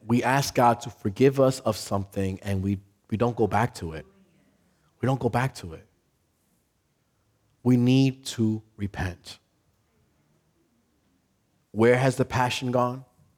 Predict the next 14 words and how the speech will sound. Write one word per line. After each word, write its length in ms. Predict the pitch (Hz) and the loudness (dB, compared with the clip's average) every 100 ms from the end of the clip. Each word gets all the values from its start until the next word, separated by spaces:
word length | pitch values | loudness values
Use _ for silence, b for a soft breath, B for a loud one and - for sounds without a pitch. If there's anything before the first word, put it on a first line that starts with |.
| _ _ _ _ _ _ _ _ | _ _ _ _ _ _ _ _
Sin 300 | - - 127 | -12 -2 0
has 120 | 110 | 0
killed 300 | - - 101 | -4 -4 -4
it. 160 | 85 82 _ _ _ _ _ _ _ _ _ _ - | -4 -12 _ _ _ _ _ _ _ _ _ _ 2
Where 240 | 127 139 | 6 6
is 100 | 135 | 4
the 80 | 127 | 2
fire? 560 | - 135 135 143 143 147 _ _ _ _ _ _ | 2 4 4 4 0 -4 _ _ _ _ _ _
Sin 600 | - - - 135 110 95 b b | -12 -8 0 2 2 -4 b b
has 340 | - 110 104 | -2 0 -2
put 260 | - - 127 | -8 0 2
it 80 | 117 | 2
out. 260 | 104 95 _ _ _ _ _ _ _ _ _ _ _ _ _ _ _ _ _ _ _ _ _ _ _ _ _ _ - | 0 -4 _ _ _ _ _ _ _ _ _ _ _ _ _ _ _ _ _ _ _ _ _ _ _ _ _ _ 0
Repent. 720 | 123 117 - 127 90 90 - | 0 0 -2 -2 -2 -6 -16